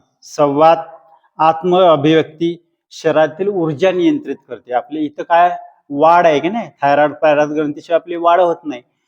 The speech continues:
म्हणजे शरीरातली ऊर्जा शक्ती क्रिया याच्यामध्ये नियंत्रित करण्याची शक्ती आहे ह्या चक्रामध्ये. पिच्युटरी नावाची शक्ती,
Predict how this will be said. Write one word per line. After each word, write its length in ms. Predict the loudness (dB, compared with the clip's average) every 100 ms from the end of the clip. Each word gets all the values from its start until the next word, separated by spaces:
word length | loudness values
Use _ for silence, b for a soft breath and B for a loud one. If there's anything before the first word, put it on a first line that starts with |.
| _ _
म्हणजे 280 | -10 -8 -8
शरीरातली 440 | -8 -4 -2 -2
ऊर्जा 340 | -4 -4 -6 -8
शक्ती 320 | -10 -20 _
क्रिया 440 | _ -6 -4 -2 -4 -10 _ _ _ _ _ _ -8
याच्यामध्ये 800 | -6 -2 -2 -2 -6 -8 -10 -20 _ _ _ _ _ _
नियंत्रित 480 | -8 -6 -6 -8 -12 -6
करण्याची 420 | -4 -2 -4 -8 -14
शक्ती 400 | -12 -12 -6 -2
आहे 320 | -2 -2 -10
ह्या 160 | -14 -14
चक्रामध्ये. 640 | -14 -16 -14 -16 -18 _ _ _ _ _ _ b b _ _ _ _ _ _ _ _ _ _ _ -12
पिच्युटरी 500 | -10 -6 -2 -2 -2 -8 -10
नावाची 420 | -6 -6 -8 -18
शक्ती, 380 | -20 -20 _